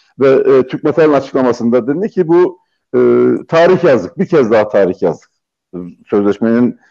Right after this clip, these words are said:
açıklamasını böyle yaptılar. Bir kez daha tarih yazdık diye,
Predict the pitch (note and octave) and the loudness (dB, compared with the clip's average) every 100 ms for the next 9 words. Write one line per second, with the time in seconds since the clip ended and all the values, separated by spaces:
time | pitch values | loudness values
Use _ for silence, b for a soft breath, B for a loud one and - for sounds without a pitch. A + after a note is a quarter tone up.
0 | b - G#2 - A2+ G#2+ E3 F#3 E3+ B2 | b -8 -8 -4 -2 -2 -2 0 2 2
1 | D#2+ D#2+ D#2+ _ - C#3+ - G2 F#2 D3 | 0 -4 -8 _ -10 -6 -2 0 2 0
2 | E3+ B B B - B2+ C#3 C#3 G#2 E2 | 0 B B B -2 0 0 0 -2 -4
3 | - F#2 F2 E2+ | -12 -2 0 0